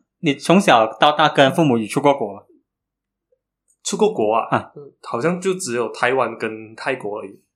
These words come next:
Speaker 1: 啊。
Speaker 2: 啊，就是，就，而且也不是说我们一家人去，而是跟可能公司的这个
Speaker 1: 啊，
Speaker 2: 爸妈公司的团啊，
Speaker 1: 一，一个团啊。
Speaker 2: 这样去啊，
Speaker 1: OK。
Speaker 2: 啊，这样子。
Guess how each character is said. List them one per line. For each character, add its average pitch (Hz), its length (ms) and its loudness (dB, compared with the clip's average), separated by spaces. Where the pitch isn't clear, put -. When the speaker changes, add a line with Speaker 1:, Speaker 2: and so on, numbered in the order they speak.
Speaker 1:
啊。 120 640 0
Speaker 2:
啊， 120 360 -4
就 175 140 -8
是， 180 160 -14
就， 214 200 -8
而 208 120 4
且 131 200 4
也 190 140 2
不 196 100 -6
是 185 120 -4
说 143 200 -2
我 117 80 -6
们 120 160 -6
一 196 60 -10
家 143 140 0
人 117 120 -4
去， 123 140 -4
而 127 80 -4
是 156 180 -8
跟 123 340 -4
可 117 100 -10
能 110 240 -10
公 127 180 -2
司 123 200 -6
的 127 140 -4
这 127 80 -8
个 127 220 -2
Speaker 1:
啊， 131 240 6
Speaker 2:
爸 143 100 0
妈 143 180 4
公 135 140 -2
司 175 100 4
的 143 100 0
团 120 160 6
啊， 117 100 6
Speaker 1:
一， 135 40 4
一 123 40 4
个 - 0 -
团 120 140 0
啊。 113 60 -2
Speaker 2:
这 135 100 -2
样 131 80 -6
去 135 140 -6
啊， 131 60 2
Speaker 1:
OK。 123 100 2
Speaker 2:
啊， 107 380 -4
这 107 40 -20
样 127 80 -10
子。 120 180 -12